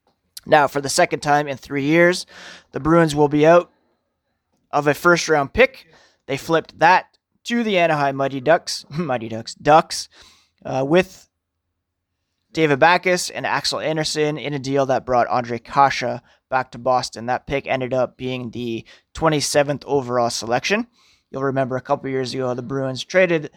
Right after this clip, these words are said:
their first to the Rangers in the Rick Nash deal. He said that it will be, this is Sweeney, difficult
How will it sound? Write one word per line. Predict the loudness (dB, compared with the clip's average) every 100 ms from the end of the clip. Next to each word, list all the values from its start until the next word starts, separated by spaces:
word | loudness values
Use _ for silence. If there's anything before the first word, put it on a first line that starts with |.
| _ -10
their | -10
first | -6 -6 -6 -10 -20 _ -8
to | -2
the | 0
Rangers | 0 -2 -4 -4 -4 -6 -12 _ _ _ _ _ _ -8
in | -6 -4
the | -2
Rick | 2 0 2
Nash | 2 4 0
deal. | -6 -6 -6 -10 _ _ _ _ _ _ _ _ -20 _
He | -6 -2
said | 4 4 4
that | 2
it | 0
will | 2 2
be, | 4 4 4 0 -4 _ _ _
this | -12 -8
is |
Sweeney, | -6 -4 -2 -2 -4
difficult | -2 0 0 4 4 4